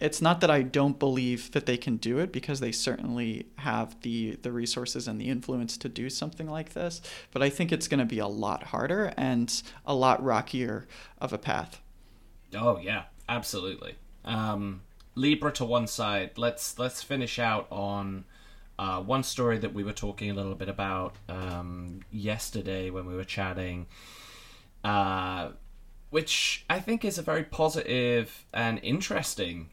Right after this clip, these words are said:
Speaker 2: uh, project that's being pioneered by unicef, the, uh, the global charity.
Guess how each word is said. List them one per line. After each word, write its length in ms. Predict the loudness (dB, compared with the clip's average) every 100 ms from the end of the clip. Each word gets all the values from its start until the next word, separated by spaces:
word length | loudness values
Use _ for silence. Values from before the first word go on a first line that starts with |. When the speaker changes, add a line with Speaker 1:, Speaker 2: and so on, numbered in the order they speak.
| -8 -4
Speaker 2:
uh, 180 | -2
project 640 | 2 4 4 0 -2 -4 -4
that's 200 | -4 -4
being 380 | -2 0 0 -2
pioneered 440 | 2 2 2 2
by 180 | 2 2
unicef, 600 | 2 0 0 0 -2 -4 -6
the, 420 | -2 0 0 -2 -6 -14 -10
uh, 420 | -8 -6 -6 -8 -10 _ -10
the 60 |
global 320 | 0 2 2 0
charity. 720 | -2 0 -2 -4 -8 -10